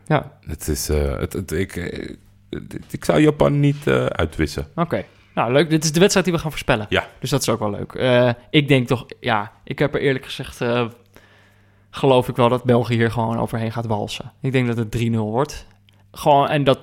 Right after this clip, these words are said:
Speaker 1: dat Japan gewoon geen, geen kans van zich
Speaker 2: Geen
Speaker 1: krijgt.
Speaker 2: kans krijgt in
Speaker 1: Nee.
Speaker 2: die wedstrijd.
Speaker 1: Nee, ik denk toch, toch dat, eh, België wel gefocust aan de, aan de start verschijnt.
Speaker 2: Oké.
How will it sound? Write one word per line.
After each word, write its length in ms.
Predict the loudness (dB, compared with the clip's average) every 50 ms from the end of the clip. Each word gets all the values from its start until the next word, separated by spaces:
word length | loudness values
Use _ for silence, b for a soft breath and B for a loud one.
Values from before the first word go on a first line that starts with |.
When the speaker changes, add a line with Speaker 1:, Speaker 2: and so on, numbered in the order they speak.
| -2 -2
Speaker 1:
dat 180 | -2 0 2
Japan 440 | 2 0 2 2 0 0 0 -2 -4
gewoon 300 | -2 -2 -2 -2 -4 -6
geen, 340 | -6 -6 -4 -4 -6 -10 -14 b b b b b b b b
geen 160 | b -6 -2
kans 260 | 0 0 0 0 -2
van 100 | -8 -10
zich 120 | -10 -4 -2
Speaker 2:
Geen 100 | 0 0
Speaker 1:
krijgt. 160 | 0 2 2 2 2
Speaker 2:
kans 140 | 2 -2 -4
krijgt 300 | -2 -2 -2 -2 -4 -4
in 80 | -4
Speaker 1:
Nee. 80 | -2 -2
Speaker 2:
die 100 | -2 -4
wedstrijd. 260 | -6 -8 -10 -10 -12 -10 _
Speaker 1:
Nee, 240 | 0 2 4 6 6
ik 80 | 4 4
denk 240 | 0 -2 -2 -2
toch, 240 | -4 -4 -4 -4 -8 -4 0
toch 200 | 2 2 2 2
dat, 240 | 0 -2 0 0 0
eh, 180 | 0 2 2
België 320 | 2 2 2 2 0 -2 -4
wel 140 | -2 -4 -6
gefocust 440 | -6 -6 -6 -4 -4 -6 -8 -10 -10
aan 140 | -8 -8
de, 60 | -8 -8 -8
aan 400 | -8 -10 -10 -12 -14 -12 -10 -10
de 60 | -8
start 260 | -6 -6 -6 -8 -8
verschijnt. 440 | -10 -14 -12 -10 -10 -12 -12 -14 -18 -10 -6
Speaker 2:
Oké. 380 | -6 -4 -2 -2 -2 -2 -4